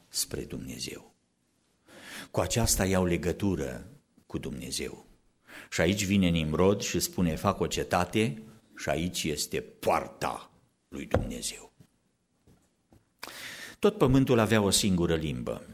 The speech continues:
Și pornind ei înspre răsărit, au dat peste o câmpie în țara Șinear, și aceasta e țara Babilon, și au descălecat acolo, au zis unul către alții:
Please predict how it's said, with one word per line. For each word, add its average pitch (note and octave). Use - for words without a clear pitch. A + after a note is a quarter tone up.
Și -
pornind D#2
ei C#2+
înspre F#2
răsărit, E3+
au F#2
dat F2
peste F2
o D#2
câmpie E2
în D#2+
țara D2+
Șinear, D2
și -
aceasta E2
e C2
țara B1+
Babilon, B2
și -
au F2+
descălecat E2
acolo, C3
au -
zis E2+
unul D#2+
către D2+
alții: F2+